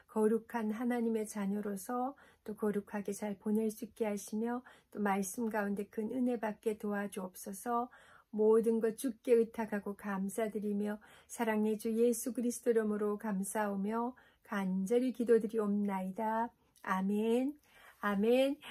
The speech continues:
네, 오늘 저희 그래서 미가서 오늘 마무리하겠습니다. 오 장 같이 읽겠습니다. 베들레헴에서 다스릴 자가 나오리라. 딸 군대여, 너는 때를 모을지어다. 그들이 우리를 애워쌌으니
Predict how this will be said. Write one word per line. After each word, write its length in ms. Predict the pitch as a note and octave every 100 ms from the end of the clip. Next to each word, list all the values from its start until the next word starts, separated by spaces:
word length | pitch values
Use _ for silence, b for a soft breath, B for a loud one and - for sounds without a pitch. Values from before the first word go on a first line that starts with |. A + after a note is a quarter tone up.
| A3
네, 260 | A3 A3+ A#3
오늘 300 | A#3+ B3 B3
저희 220 | A#3+ A3+
그래서 280 | A3 A3 A3+
미가서 920 | B3 C4+ C#4+ C#4 - A3+ G#3+ G#3 - _
오늘 640 | B3 G3+ G3+ G3 G#3 B3
마무리하겠습니다. 1400 | A#3 F#3 G3 G#3 G#3+ A#3 C4 B3+ - A#3 A3 A3 B3 C4 B B
오 180 | - C4+
장 280 | C#4 C#4 C4
같이 320 | G#3 - A3
읽겠습니다. 920 | G3 G#3+ G#3 G#3+ G#3 G#3 B3+ B3+ C4+ - _ _ b b b b b b -
베들레헴에서 1200 | B3 D#4 D4+ C#4 C4 B3 A#3+ A#3+ D4 D4 C#4+ - _ _ _ -
다스릴 500 | G#3 G3+ A#3+ A#3+ A3+
자가 440 | A#3 A3 B3+ C4
나오리라. 800 | A#3+ F3+ F#3+ F#3+ F3+ F#3 F3+ G3 - b b b b b b _ _
딸 300 | - C#4 C4+
군대여, 540 | B3 A3+ A3 A3+ A3+ A3+
너는 360 | A#3+ A#3+ A#3+
때를 440 | - D4 D4 D4+ D4+
모을지어다. 1080 | A3+ A3+ A#3+ A3+ - G#3 G3 G#3 F#3+ F#3+ F#3+
그들이 500 | - A#3+ A#3+ C4 C#4
우리를 480 | C4 A3+ A3 A3+ A#3
애워쌌으니 920 | B3 A#3+ A#3+ - A3 - A3+ A#3+ C#4